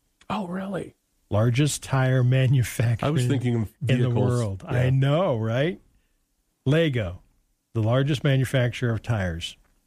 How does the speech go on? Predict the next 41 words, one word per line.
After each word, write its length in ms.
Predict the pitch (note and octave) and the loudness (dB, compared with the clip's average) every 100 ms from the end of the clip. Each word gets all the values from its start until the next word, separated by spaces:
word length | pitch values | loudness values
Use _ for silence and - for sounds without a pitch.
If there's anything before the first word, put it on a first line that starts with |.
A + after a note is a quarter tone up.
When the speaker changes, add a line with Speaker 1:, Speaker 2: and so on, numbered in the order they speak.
| _ | _
Speaker 2:
They're 120 | A2+ | -2
ninety 280 | G2+ A2 C3+ | 0 0 2
years 360 | C3+ A2+ A2+ A2 | 2 2 0 0
old. 320 | G2 D2+ D#2 - _ _ _ _ _ _ _ _ _ _ _ _ _ _ _ - | -4 -6 -10 -20 _ _ _ _ _ _ _ _ _ _ _ _ _ _ _ -2
Remember 160 | G#3+ | 0
we 80 | E4 | 0
talked 220 | - A#3 | -2 -4
about 180 | G#3 F#3+ | -2 -2
the 60 | C#3+ | -2
Python 460 | D3 C#3+ D#3+ F3 | -4 -2 0 -2
Challenge? 460 | E3 E3 F3 G#3+ - _ _ | 0 0 0 -4 -10 _ _
Speaker 1:
Mm-hmm. 420 | B2+ B2 C#3 G#3+ - _ _ _ | 0 2 0 0 -6 _ _ _
Speaker 2:
I 120 | C3+ D#3+ | -4 -2
guess 200 | F3 - | -2 -2
that 180 | E3+ | -2
continued 460 | - C#3+ - D#3 C3 | -2 -2 0 0 0
on. 200 | C#3 B2 | 0 0
That 140 | B2+ | -2
wasn't 260 | C3 B2+ B2 | -2 -2 -2
just 160 | A#2+ A#2+ | -4 -6
a 40 | |
weekend 440 | G#2 B2 A2 F#2+ F2 | -8 -8 -8 -10 -12
thing. 220 | F2 G2 | -16 -14
They, 160 | D3 - | -8 -6
they're 180 | - F3 | 0 0
wrapping 380 | D3 D#3+ F3+ D#3 | 2 0 0 0
it 100 | B2+ | 0
up 180 | D3 - | -2 -4
this 180 | B2 - | -8 -4
weekend, 400 | B2+ - F2+ E2+ | -6 -4 -8 -10
though. 220 | D#2 D#2 _ - - | -14 -16 _ -6 -4
<laughs> 1000 | - - _ _ _ _ _ _ _ - | -4 -8 _ _ _ _ _ _ _ -6
Sunday 360 | F3+ F#3 F3+ | -2 2 2
at 80 | E3 | 2
five 220 | F3 E3 | 0 0
o'clock, 440 | D#3+ D3+ C#3+ A2+ - _ _ _ _ | 0 0 0 -4 -10 _ _ _ _
eight 180 | D#3 D#3+ | -2 0
hundred 200 | E3 D#3+ | 0 0
people 220 | D3+ D3+ | 0 0
have 80 | C#3+ | -2
participated. 680 | C3+ C#3 D#3+ C3+ C3 B2 G2+ | -2 -2 -2 -2 -2 -2 -4